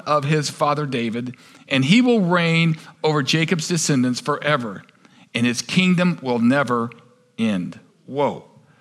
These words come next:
So she has to ask, "Well, how will this be?" She asked the angel, "Since I'm a virgin." Uh, right here, her mind is racing.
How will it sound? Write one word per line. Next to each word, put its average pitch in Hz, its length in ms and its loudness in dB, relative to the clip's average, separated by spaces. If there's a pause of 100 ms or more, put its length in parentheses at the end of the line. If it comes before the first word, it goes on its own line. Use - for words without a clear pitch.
(200)
So 175 140 0
she 190 220 4
has 175 300 2
to 156 240 -2
ask, 156 440 0 (160)
"Well, 143 180 0
how 208 280 2
will 226 100 4
this 202 200 4
be?" 185 500 -2 (380)
She 135 240 -2
asked 127 220 -2
the 117 140 -4
angel, 147 400 0 (520)
"Since 156 360 0
I'm 156 180 4
a 156 60 2
virgin." 139 500 0 (140)
Uh, 120 440 2
right 170 380 2
here, 190 160 4
her 180 160 4
mind 165 420 2
is 143 240 0
racing. 123 460 -2